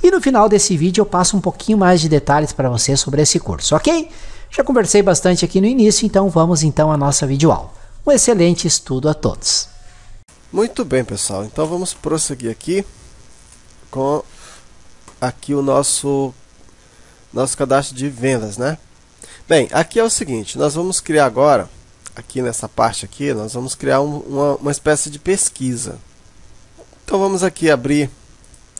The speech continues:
Speaker 2: a nosso L S T pedido. E aqui, pessoal, nós vamos colocar, eu vou fazer o seguinte, eu tenho aqui um formulário, deixa eu pegar aqui o formulário, naquele formulário que a gente fez, vou pegar aqui no form,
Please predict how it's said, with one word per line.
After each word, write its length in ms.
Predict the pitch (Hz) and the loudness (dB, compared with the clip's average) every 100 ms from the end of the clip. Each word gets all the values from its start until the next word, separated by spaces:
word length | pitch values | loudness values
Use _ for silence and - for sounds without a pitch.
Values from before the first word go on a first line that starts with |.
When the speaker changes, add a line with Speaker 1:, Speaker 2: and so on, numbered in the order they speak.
| - | -6
Speaker 2:
a 80 | 123 | -2
nosso 340 | 127 131 - | 0 0 0
L 140 | 127 123 | 0 0
S 120 | - | -2
T 140 | 123 | -8
pedido. 500 | - 117 131 175 110 - - - _ - - - - | -8 -8 2 2 0 -12 -20 -20 _ -20 -20 -20 -10
E 120 | - | 0
aqui, 280 | 226 - 233 | 0 0 -6
pessoal, 300 | 196 143 127 | -4 -2 0
nós 120 | 139 | 0
vamos 180 | 165 185 | 0 -6
colocar, 500 | - 185 180 165 160 | 0 2 2 2 2
eu 80 | 196 | 0
vou 80 | 196 | 0
fazer 160 | 226 | 2
o 60 | 214 | 2
seguinte, 420 | - 160 139 139 - - | 0 -4 -6 -6 -14 -2
eu 100 | 185 | -2
tenho 300 | - 208 202 | 0 0 0
aqui 180 | - 160 | 0 -6
um 100 | 151 | -6
formulário, 720 | - 135 110 110 131 147 - | -6 -6 -4 0 2 2 0
deixa 140 | - | -10
eu 40 | 127 | -6
pegar 260 | 139 120 | -4 -4
aqui 340 | 117 - 123 131 | -6 -8 -8 -8
o 100 | 117 | -8
formulário, 640 | - 120 113 127 131 123 - _ - - _ _ | -8 -8 -4 2 2 0 -10 _ -20 -20 _ _
naquele 260 | 143 208 202 | -2 -2 -2
formulário 380 | 202 180 175 | -2 2 0
que 80 | 170 | 0
a 20 | |
gente 200 | 170 170 | -6 -8
fez, 540 | - 147 147 180 - - | -8 -4 -2 -2 -6 -12
vou 80 | - | -8
pegar 160 | 127 | -6
aqui 160 | 131 139 | -4 -6
no 100 | 127 | -10
form, 400 | - 135 147 110 | -2 0 2 -2